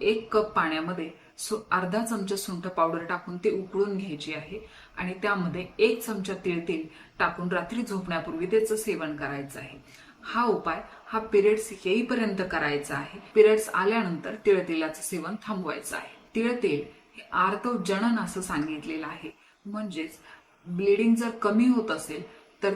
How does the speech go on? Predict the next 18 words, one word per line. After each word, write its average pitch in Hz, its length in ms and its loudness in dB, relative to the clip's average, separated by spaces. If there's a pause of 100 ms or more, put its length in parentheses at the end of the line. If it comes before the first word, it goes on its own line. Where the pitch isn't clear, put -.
ते 214 60 8
वाढवण्याचं 208 680 4
काम 165 320 0 (160)
हे 226 60 0 (100)
तिळ 185 240 6
तेलामुळे 151 460 -2
होतं. 147 320 -10 (300)
त्याचबरोबर 185 640 0 (380)
पिरियड्समध्ये 214 680 6
ज्या 185 120 2
होणाऱ्या 180 380 0
वेदना 175 460 0
आहेत 170 280 -2 (100)
त्या 202 100 -2
कमी 208 360 2
व्हाव्यात - 800 -4
म्हणून 208 320 0 (840)
पोट, 185 280 4